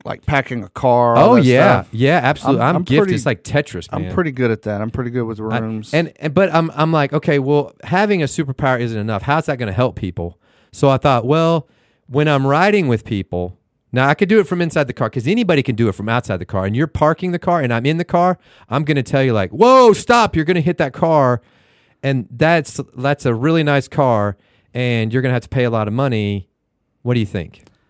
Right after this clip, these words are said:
Speaker 1: I'm thinking this is maybe the lamest superhero
Speaker 2: It's pr-
Speaker 1: power ever.
Speaker 2: It's
Speaker 1: I'm,
Speaker 2: pretty bad.
Speaker 1: I'm thinking of another acronym similar to larp.
Speaker 2: Okay,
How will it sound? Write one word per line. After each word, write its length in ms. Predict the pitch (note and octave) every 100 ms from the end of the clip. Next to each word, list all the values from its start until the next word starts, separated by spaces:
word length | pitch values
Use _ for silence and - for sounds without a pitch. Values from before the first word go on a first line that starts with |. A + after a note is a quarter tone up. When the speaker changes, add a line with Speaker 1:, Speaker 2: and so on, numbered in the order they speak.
| _ _ _ _
Speaker 1:
I'm 80 | _
thinking 260 | C3 A#2 A2+
this 220 | G#2+ -
is 280 | G2+ - -
maybe 440 | F3 G#3 A2+ A2 G#2+
the 100 | G#2+
lamest 840 | G#2+ A2 A2 A#2 A#2 - - - _ _ -
superhero 600 | - A#2+ A2+ A#2 G#2+ A#2
Speaker 2:
It's 280 | A#2 A#2+ -
pr- 60 |
Speaker 1:
power 500 | B2 A2+ A#2 A2+ A2+ - _
ever. 420 | A#2+ A#2 B2+ B2 - _ _
Speaker 2:
It's 220 | F3+ D#3
Speaker 1:
I'm, 120 | B2+ F3
Speaker 2:
pretty 160 | G3+
bad. 300 | A#2 F2 D#2
Speaker 1:
I'm 100 | C#3
thinking 340 | - E3+ D3+ C#3
of 100 | A#2+
another 460 | A2 A#2 B2 A2+
acronym 800 | G#2 A#2 - A#2 A#2 A2+ G#2 F#2+
similar 400 | - C3 B2 A#2
to 60 | A2
larp. 480 | G2 G#2 A2 C3 - - _ _ _ -
Speaker 2:
Okay, 300 | A#2 A#2+